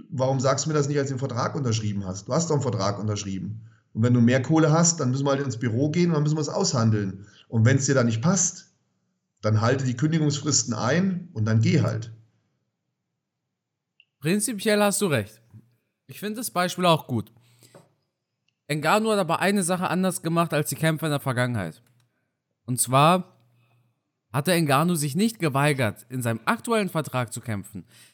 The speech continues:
Speaker 2: Ngannou hat nicht gesagt, er kämpft nicht gegen Cyril Gahn, weil ihm das Geld zu wenig ist, sondern Ngannou war in seinem letzten Kampf auf seinem Vertrag.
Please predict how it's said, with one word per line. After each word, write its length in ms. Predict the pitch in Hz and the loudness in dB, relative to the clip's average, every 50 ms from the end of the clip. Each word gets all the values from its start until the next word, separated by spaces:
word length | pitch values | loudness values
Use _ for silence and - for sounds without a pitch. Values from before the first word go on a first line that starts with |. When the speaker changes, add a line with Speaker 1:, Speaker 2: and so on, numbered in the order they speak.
| _ _ - | _ _ -12
Speaker 2:
Ngannou 340 | 131 131 135 135 139 139 131 | -8 0 2 2 2 2 0
hat 120 | 127 - | -2 -2
nicht 140 | 180 214 - | -4 -6 -4
gesagt, 320 | 220 202 160 160 147 - | -2 0 0 0 0 0
er 100 | - 135 | -2 -6
kämpft 360 | 131 - 180 202 208 208 208 160 | -2 0 0 0 0 0 -4 -4
nicht 200 | 160 143 - - | -4 -4 -2 0
gegen 220 | 143 139 135 131 | -2 0 0 -2
Cyril 320 | 113 120 127 117 123 120 | -2 -4 -4 -2 -2 -2
Gahn, 380 | 110 143 156 180 196 202 185 160 | 0 0 2 2 2 2 2 0
weil 140 | 147 139 135 | -2 -2 -2
ihm 260 | 127 123 117 101 - _ _ _ _ _ _ _ _ _ _ | 0 -2 -4 -6 -8 _ _ _ _ _ _ _ _ _ _
das 180 | - 123 120 - | -4 -4 -2 2
Geld 180 | 151 151 147 - | 2 2 2 2
zu 160 | - 127 127 | 0 -2 2
wenig 300 | 165 220 226 220 170 110 | 2 2 2 0 -2 -4
ist, 180 | 101 90 - | -6 -6 -4
sondern 440 | - 113 110 120 139 165 196 214 220 214 - - - - _ _ | -2 -2 0 0 0 0 -2 -4 -4 -10 -14 -20 -20 -20 _ _
Ngannou 680 | - 139 139 123 120 117 117 123 139 175 208 226 175 123 | -6 -4 -4 0 0 2 2 2 0 0 -2 -2 -2 0
war 240 | 120 117 139 175 160 | 0 0 0 0 0
in 100 | 170 143 | -2 -2
seinem 200 | 131 123 120 123 | -2 -2 -2 0
letzten 400 | 131 175 208 - - 208 214 208 | 0 -2 -2 -2 -6 -6 -6 -4
Kampf 280 | - 190 170 135 - | -2 0 -2 -2 -2
auf 120 | 110 104 - | -6 -8 -4
seinem 200 | - 120 107 101 | -4 -4 -4 -4
Vertrag. 380 | - 101 - - 87 82 78 | -6 -10 -12 -10 -12 -12 -12